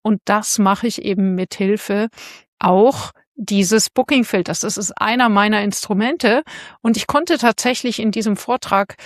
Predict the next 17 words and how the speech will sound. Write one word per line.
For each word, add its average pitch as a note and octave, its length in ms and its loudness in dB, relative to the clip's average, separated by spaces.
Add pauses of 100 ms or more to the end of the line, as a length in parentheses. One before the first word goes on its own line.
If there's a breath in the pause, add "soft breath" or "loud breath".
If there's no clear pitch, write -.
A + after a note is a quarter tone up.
(300 loud breath)
dort A#3 460 2 (320)
aktuell A3 760 0
noch G#3+ 260 -2
mal G#3+ 220 2
ein G3+ 180 -2
paar F#3 300 -4
wichtige A#3 380 0
Impulse G#3 500 0
mitgeben. G3 840 -2 (420 soft breath)
Denn A#3+ 320 0 (100)
was - 160 -2
sieht - 180 -4
man A#3 140 2
denn F#3 160 2
dann F3+ 280 0
in F#3+ 240 -2
diesem F3+ 500 -2